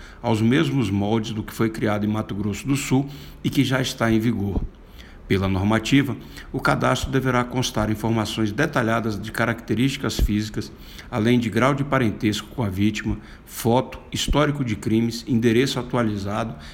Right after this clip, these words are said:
e circunstâncias e local do crime. A Secretaria de Justiça ficará responsável por essas informações. O projeto já está tramitando na Assembleia e na coluna você vê aí o print do projeto de lei.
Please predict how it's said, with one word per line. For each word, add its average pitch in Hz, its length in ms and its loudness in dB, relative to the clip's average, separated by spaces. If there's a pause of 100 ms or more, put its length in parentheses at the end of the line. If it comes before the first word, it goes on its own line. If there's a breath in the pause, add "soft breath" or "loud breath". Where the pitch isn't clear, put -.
(100)
e 123 80 0
circunstâncias 143 960 2
e 135 60 2
local 123 380 2
do 113 120 -2
crime. 113 380 -4 (880)
A 98 80 -2
Secretaria 104 560 2
de 98 80 -6
Justiça 120 500 2 (380 loud breath)
ficará 120 320 2
responsável 113 840 2
por - 180 -2
essas 101 240 -2
informações. 104 800 0 (380 loud breath)
O - 60 -10
projeto 104 420 2
já 110 140 2
está 110 220 0
tramitando 123 680 0
na 104 100 0
Assembleia 120 600 2 (340 loud breath)
e 120 80 2
na 135 140 6
coluna 123 420 4
você 123 320 -2
vê 110 240 2
aí 104 280 0 (200 loud breath)
o 120 80 0
print 117 480 2
do 107 120 2
projeto 104 420 0
de 110 80 -4
lei. 95 240 -2